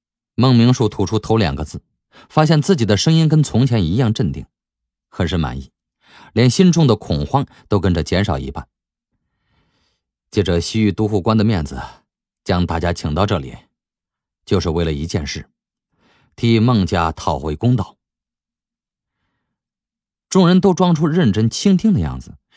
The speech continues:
余光却尽可能地扫向龙王，想看看这位抢走孟家财富的人会作何反应。只有庞静肆无忌惮地直盯着龙王，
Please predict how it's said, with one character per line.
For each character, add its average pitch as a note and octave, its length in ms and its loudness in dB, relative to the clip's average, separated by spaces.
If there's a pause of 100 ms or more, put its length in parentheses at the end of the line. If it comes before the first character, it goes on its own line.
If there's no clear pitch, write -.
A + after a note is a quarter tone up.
余 A#2+ 220 -2
光 D#3 200 0
却 A#2+ 200 -2
尽 A2 280 0
可 F3+ 200 -4
能 C2+ 160 -6
地 D2 120 -6
扫 D2 200 -4
向 D2+ 160 -4
龙 D2 160 -6
王， E2+ 160 -10 (640)
想 G2 240 0
看 G2 160 -2
看 D2 220 -8 (360)
这 - 80 2
位 C3+ 140 6
抢 A#2 340 0
走 A2+ 140 2
孟 C3+ 220 2
家 A#2+ 120 0
财 G#2 300 -2
富 F#3 140 0
的 F#2+ 80 -2
人 C#2 260 -8 (320)
会 G#2 160 0
作 - 240 0
何 F#2+ 160 -2
反 C2+ 220 -10
应。 D#2 100 -10 (1300)
只 - 120 -2
有 E2 120 0
庞 F#2 380 -4
静 - 220 -4 (300)
肆 - 140 -2
无 G#2 140 2
忌 A2 160 -2
惮 G2 140 0
地 D#2+ 100 -2
直 F#2 180 -4
盯 D3 160 -2
着 G#2 100 -2
龙 C#2+ 140 -8
王， - 160 -14